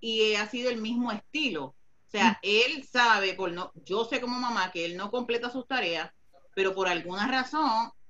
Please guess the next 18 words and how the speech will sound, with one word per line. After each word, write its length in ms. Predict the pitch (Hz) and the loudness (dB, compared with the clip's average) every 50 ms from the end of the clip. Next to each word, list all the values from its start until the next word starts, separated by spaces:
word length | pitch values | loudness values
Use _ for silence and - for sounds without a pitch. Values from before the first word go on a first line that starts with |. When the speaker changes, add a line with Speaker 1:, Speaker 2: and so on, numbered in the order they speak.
| - - - | -18 -10 -6
Speaker 1:
él 220 | 180 180 180 185 | -4 -4 -4 -4
no 120 | 190 202 214 | -4 0 4
ha 220 | 220 226 226 226 | 4 4 4 4
apteni-, 260 | 233 233 233 240 233 - | 0 -2 0 -2 -2 -2
aprendido 560 | 196 208 208 226 226 226 247 269 294 277 247 | -2 -2 0 -2 -2 -2 -2 -2 -2 0 2
la 100 | 214 190 | 2 2
habilidad 480 | 185 180 175 175 170 165 165 170 185 202 | 2 2 0 -4 -4 -4 -2 -2 -2 0
de 100 | 233 233 | 0 2
autoabogar 540 | 220 220 214 220 214 202 196 196 196 196 196 | 2 2 0 -2 -4 -2 0 -2 -2 -2 0
por 160 | 233 247 254 | 0 0 2
él 340 | 277 294 254 220 220 220 - | 2 2 2 2 0 -2 -6
y 140 | - 208 190 | -8 -8 -6
pe-, 280 | - 185 175 175 175 - | -4 -4 -4 -4 -6 -8
y 120 | - 190 175 | -8 -6 -6
hacer 200 | 165 165 190 185 | -6 -4 -2 -2
las 180 | 202 220 220 | 0 -2 0
preguntas 680 | - 240 247 226 208 226 254 294 349 320 - 285 269 269 | 0 0 0 0 0 -2 -2 -2 -2 -2 -2 -4 -4 -4
correspondientes 1200 | - 285 277 262 262 262 - - 247 247 254 254 285 302 320 320 302 269 277 202 196 214 262 - | -4 -6 -6 -6 -8 -10 -8 -10 -8 -6 -6 -4 -4 -2 -2 -2 -2 -2 -4 -6 -6 -6 -8 -10